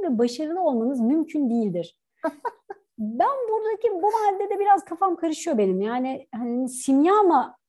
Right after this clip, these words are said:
Speaker 1: aptalca şey? Yani simya dediği böyle büyü falan onun gibi bir şey mi acaba?
Speaker 2: Ya evet, mesela bak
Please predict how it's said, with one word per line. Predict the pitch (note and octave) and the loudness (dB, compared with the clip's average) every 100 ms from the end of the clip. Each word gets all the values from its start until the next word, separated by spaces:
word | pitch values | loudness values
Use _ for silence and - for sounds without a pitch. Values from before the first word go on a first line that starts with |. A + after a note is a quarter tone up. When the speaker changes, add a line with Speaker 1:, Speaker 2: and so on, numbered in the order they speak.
| - | -12
Speaker 1:
aptalca | A3+ - A3 G3+ F#3 | -12 -4 0 0 -2
şey? | G3 - F#3+ | -6 -4 -4
Yani | G#3+ | -4
simya | A3 C4+ D#4 F4 | -4 -2 0 0
dediği | D#4 D4 D#4 | -2 -2 0
böyle | E4 B3 | 2 0
büyü | A3 D#4+ F4+ | 2 4 4
falan | D#4 E4 F4 D4+ | 4 2 2 2
onun | D4 G4 D#4 | 0 2 2
gibi | A3 F3+ | 2 0
bir | |
şey | F3+ - F#3 | -4 -8 -6
mi | F3+ | -6
acaba? | E3+ F3 F3 F#3 _ _ _ A#3+ | -4 -6 -8 -12 _ _ _ -8
Speaker 2:
Ya | A#3 | -4
evet, | B3+ C4 C4 | -2 -2 -4
mesela | A3+ B3 C4 | -6 -2 0
bak | A3+ | 0